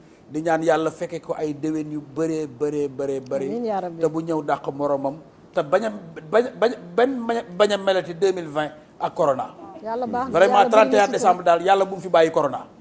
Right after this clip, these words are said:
Speaker 1: Ñu dugg ci, ñu dugg ci deux mille vingt et un bu, bu alhamdulilah rabbil alamin. Tey ñaan na profité aussi di ñaan gouvernement bi fu ñu toll ci vaccin yi, man dégg naa réew yëpp di wax wax vaccin, waaye ñun suñu réew ba léegi dégguma waxi vaccin.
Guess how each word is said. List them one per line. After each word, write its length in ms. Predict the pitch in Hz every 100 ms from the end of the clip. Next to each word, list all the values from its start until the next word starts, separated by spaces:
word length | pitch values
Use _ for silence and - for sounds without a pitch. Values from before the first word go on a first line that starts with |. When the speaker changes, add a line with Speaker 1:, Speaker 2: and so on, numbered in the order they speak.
| - - - - - - 151
Speaker 1:
Ñu 100 | 180
dugg 260 | 190 190
ci, 180 | 180 190
ñu 160 | 165 165
dugg 160 | 185 175
ci 80 | 175
deux 160 | 170 180
mille 140 | 170
vingt 200 | 160 156
et 80 | 170
un 160 | 160 165 - 165
bu, 100 | 160
bu 300 | - - 170 170
alhamdulilah 480 | 170 180 165 165
rabbil 140 | 165 170
alamin. 320 | 160 175 247 - - _ _ _ _ -
Tey 160 | 202 202
ñaan 400 | 208 202 190 180
na 60 |
profité 320 | 170 240 170 202
aussi 260 | 196 185 175
di 80 |
ñaan 180 | 180 175
gouvernement 440 | 165 180 170 170 156
bi 80 | 147 - - - -
fu 80 | 277
ñu 80 |
toll 240 | 277 254 247
ci 80 | 247
vaccin 340 | 240 - 226
yi, 180 | 220 233 - 196
man 120 | 214
dégg 180 | 247 247
naa 140 | 247
réew 180 | 247 269
yëpp 160 | 311 294
di 80 | 254
wax 120 | 190
wax 120 | 170
vaccin, 320 | 170 165 156 - - - - - -
waaye 220 | 180 185
ñun 140 | 190 180
suñu 180 | 208 208
réew 180 | 208 208
ba 80 |
léegi 200 | 285 262 214
dégguma 300 | 214 180 180
waxi 120 | 160
vaccin. 340 | 147 143 147